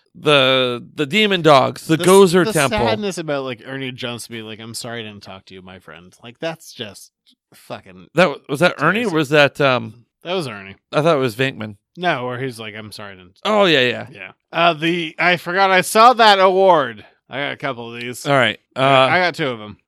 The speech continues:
Speaker 1: Mine goes to Mortal Kombat.
Speaker 2: I also had Mortal Kombat. <laughs> Like, we watched that movie?
Speaker 1: Yeah, I was like, Mortal Kombat, and then I, for a part of me, I was like, "Wait, was Wonder Woman eighty-four this year or no?"
Speaker 2: <laughs> No, less.
Speaker 1: 'Cause it felt like it was,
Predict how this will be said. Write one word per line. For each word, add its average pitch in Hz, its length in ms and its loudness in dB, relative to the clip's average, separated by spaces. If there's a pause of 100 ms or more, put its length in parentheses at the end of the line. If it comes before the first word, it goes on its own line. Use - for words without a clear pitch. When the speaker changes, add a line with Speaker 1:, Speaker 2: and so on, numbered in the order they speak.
Speaker 1:
Mine 165 380 4
goes 160 240 2
to 160 100 -4
Mortal 147 280 0
Kombat. 131 600 -4
Speaker 2:
I 302 200 4
also 302 260 2
had 214 220 2
Mortal 185 320 2
Kombat. 165 420 -2
<laughs> - 20 -20 (280)
Like, 160 220 -4
we 165 160 -6
watched 147 280 -4
that - 180 -4
movie? 226 420 -8
Speaker 1:
Yeah, 214 220 8 (100)
I 170 160 6
was - 300 2
like, 190 200 0 (400)
Mortal 208 220 6
Kombat, 208 400 4
and 180 160 -2
then 185 140 0
I, 175 220 0 (120)
for 190 120 -2
a 185 40 -2
part 262 240 4
of 277 80 0
me, 214 60 2
I - 20 4
was 165 100 4
like, 165 160 -2
"Wait, 139 180 -18 (200)
was 127 140 -12
Wonder 208 220 -4
Woman 277 220 -4
eighty-four 165 500 -2
this 135 240 -6
year 151 180 0
or 127 60 -4
no?" 113 460 -4 (200)
Speaker 2:
<laughs> 160 120 -14 (300)
No, 123 180 -16
less. 110 200 -20
Speaker 1:
'Cause 147 240 -4 (180)
it 151 160 -2
felt 214 260 6
like - 360 4
it 175 80 2
was, 135 240 -2